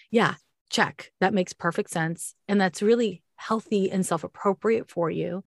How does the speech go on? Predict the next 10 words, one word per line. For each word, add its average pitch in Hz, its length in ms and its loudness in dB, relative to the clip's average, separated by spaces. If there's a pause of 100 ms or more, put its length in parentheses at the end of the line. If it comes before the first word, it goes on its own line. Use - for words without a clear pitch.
(380)
The 240 240 8
tricky - 560 4
thing 226 380 4
is, 170 580 -4 (440)
because 285 600 2
you 302 120 4
have 247 180 4
a 226 60 4
Jupiter 208 520 0
Chiron 180 720 2